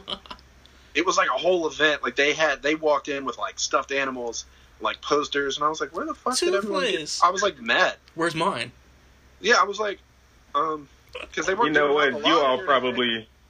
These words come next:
Speaker 2: I didn't
Speaker 3: inadvertently
Speaker 2: want, like,
Speaker 3: brought up a good, a good entire episode we should do, um, bad movie theater experiences.
Speaker 2: <laughs>
Speaker 3: 'Cause I got, I have some good ones.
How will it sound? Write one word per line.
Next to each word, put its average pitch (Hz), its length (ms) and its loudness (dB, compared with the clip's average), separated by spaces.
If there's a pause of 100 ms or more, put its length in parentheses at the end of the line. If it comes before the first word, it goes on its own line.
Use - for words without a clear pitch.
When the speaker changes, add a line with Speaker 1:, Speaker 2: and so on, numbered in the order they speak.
(580)
Speaker 2:
I 156 120 -2
didn't - 300 0
Speaker 3:
inadvertently 127 400 4
Speaker 2:
want, 117 80 0
like, - 100 -10
Speaker 3:
brought 123 180 4
up 113 140 -2
a 113 80 0
good, 117 400 0 (340)
a 110 100 -2
good 202 320 0 (800)
entire 127 420 4
episode 117 360 2
we 113 140 -2
should 101 200 -4
do, 101 320 2
um, 87 420 -4
bad 110 420 4
movie 107 260 -2
theater 101 300 2
experiences. 87 640 -4 (260)
Speaker 2:
<laughs> - 1000 -10 (440)
Speaker 3:
'Cause 139 160 -2
I 107 280 4
got, 101 240 0
I 104 80 2 (120)
have 101 100 -2
some 101 140 -10
good 98 180 2
ones. - 160 -14